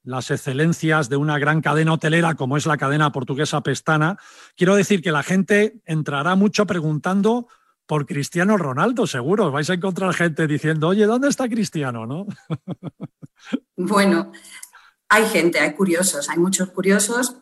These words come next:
Speaker 2: pero el hotel al final llama también la atención porque, por-, porque es una marca lifestyle y porque es un edificio impresionante.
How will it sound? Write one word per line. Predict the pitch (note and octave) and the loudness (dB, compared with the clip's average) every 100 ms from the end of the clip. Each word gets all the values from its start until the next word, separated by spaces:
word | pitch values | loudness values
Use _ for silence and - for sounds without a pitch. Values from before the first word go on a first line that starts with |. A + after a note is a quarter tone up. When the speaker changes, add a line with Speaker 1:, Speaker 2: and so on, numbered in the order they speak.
| - | 0
Speaker 2:
pero | F3 D#3+ D#3 D3+ D3 D3 C#3+ C#3 C#3 | 2 2 2 2 4 4 0 -2 -4
el | D#3+ D3 | -4 0
hotel | D3 D#3 E3 E3+ | 0 0 0 2
al | E3+ | 2
final | - - D#3+ E3+ E3+ | 0 -2 2 2 2
llama | F3 E3 | 2 2
también | E3 D#3+ D#3 | 2 -2 -2
la | D#3 | -2
atención | D3+ D#3+ - D#3+ | -4 -6 -6 -4
porque, | E3 D#3 D#3+ C3+ - | -4 -4 -6 -8 -14
por-, | C#3 - _ | -20 -20 _
porque | C3+ C#3 | -14 -10
es | C#3+ | -2
una | D3+ | 2
marca | D3 D3 D3+ | 2 2 0
lifestyle | D3+ D3+ D#3 F3 F3 F3+ G3 - - _ | -2 -2 -2 2 4 2 -4 -10 -20 _
y | F#3 | -4
porque | D3 D3 D3 C3 C3 B2+ | -2 -4 -4 -4 -4 -4
es | D3+ | -2
un | D3+ | 0
edificio | D3 C#3 D3 D#3+ | -2 -2 -4 -2
impresionante. | D3 D3 D3 C3+ C#3 D3 C3 - | -2 0 -2 -2 -2 -2 -8 -12